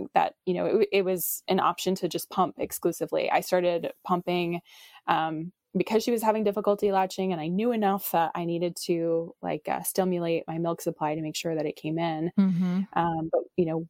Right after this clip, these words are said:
Speaker 1: once, um, w-, we had to give her a little bit of formula 'cause she had dropped so much weight, um, because of her allergy. And then I think she just got more comfortable with the bottle,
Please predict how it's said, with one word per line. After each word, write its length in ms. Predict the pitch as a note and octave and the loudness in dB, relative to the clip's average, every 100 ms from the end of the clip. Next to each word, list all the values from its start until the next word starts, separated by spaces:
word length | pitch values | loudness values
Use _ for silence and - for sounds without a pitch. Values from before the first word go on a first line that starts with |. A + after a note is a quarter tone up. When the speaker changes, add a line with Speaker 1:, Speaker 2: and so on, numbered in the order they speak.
| _ - | _ 0
Speaker 1:
once, 600 | F#3 F3+ F3 - - - - | 2 2 0 -4 -4 -8 -4
um, 500 | E3 D#3+ - F#3 F#3+ _ _ _ _ _ | -2 -2 -4 -6 -8 _ _ _ _ _
w-, 160 | G3+ F#3 - | -8 -8 -2
we 200 | F3+ G#3+ | 2 4
had 140 | A3 | 2
to 60 | A3+ | 2
give 120 | G#3+ | 2
her 140 | A3 | 2
a 60 | A3+ | 2
little 220 | F3+ F#3+ | 4 2
bit 120 | F#3+ F#3+ | 4 0
of 100 | F#3 | 2
formula 400 | F#3 F#3 G3+ G#3+ | 0 2 0 0
'cause 140 | F#3 | -4
she 120 | - | -4
had 140 | F3 E3 | -4 0
dropped 260 | E3 D#3 | 0 -2
so 240 | - E3 E3 | -2 -4 -2
much 280 | F3 E3+ - | -2 -4 -2
weight, 380 | E3 D#3+ E3 - _ - _ _ - | 0 0 -2 -4 _ -20 _ _ -4
um, 380 | F3+ E3+ E3 E3+ | -2 -2 -4 -2
because 340 | E3+ - C#3+ | -2 -2 -2
of 120 | E3+ E3+ | -2 0
her 160 | F3 | 0
allergy. 540 | D3+ E3 F3 F3 F#3+ F#3 | 0 -2 -2 0 0 0
And 160 | E3 | -2
then 120 | D#3 | -4
I 120 | D3+ D#3+ | -6 -4
think 280 | E3 D#3+ - | -4 -4 -6
she 200 | - E3+ | -2 0
just 440 | D#3+ D3+ - - - _ | 0 -4 -6 -10 -12 _
got 200 | - D#3 | 0 2
more 140 | E3+ D#3 | 0 -2
comfortable 480 | - D3+ D#3+ E3 D#3 | -2 0 0 0 0
with 140 | D#3 | -2
the 260 | D3+ D3+ D3+ | -2 -2 -2
bottle, 580 | - D#3+ D#3 E3 E3 F#3 | 0 2 2 0 -2 -6